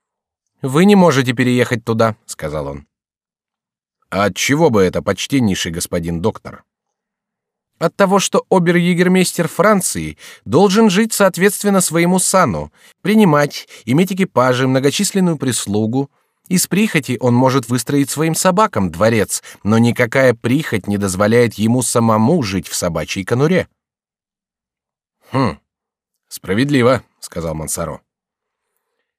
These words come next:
"Кроме того", продолжал Реми, "я не только врач вашего тела, но и души. Вы напрасно говорите, что переезжаете для себя". "Для кого же?"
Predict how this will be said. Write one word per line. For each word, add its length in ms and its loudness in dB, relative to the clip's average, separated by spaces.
"Кроме 300 6
того", 280 2
продолжал 500 0
Реми, 340 -4
"я 220 0
не 100 0
только 300 0
врач 360 0
вашего 480 -2
тела, 360 -2
но 260 2
и 60 2
души. 500 -6
Вы 160 -4
напрасно 480 2
говорите, 440 2
что 160 -4
переезжаете 640 -2
для 160 -6
себя". 520 -8
"Для 260 -6
кого 320 -6
же?" 240 -6